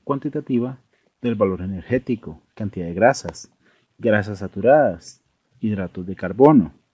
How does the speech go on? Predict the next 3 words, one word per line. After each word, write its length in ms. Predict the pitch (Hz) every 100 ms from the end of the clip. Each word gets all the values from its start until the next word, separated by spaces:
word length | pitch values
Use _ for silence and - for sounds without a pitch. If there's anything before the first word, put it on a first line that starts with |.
| _ _
azúcares, 960 | - 90 - 139 - 101 76 - - _ _ _
proteínas, 920 | - 110 101 95 123 151 95 80 _ _ _ _ _
sal. 400 | - 131 139 95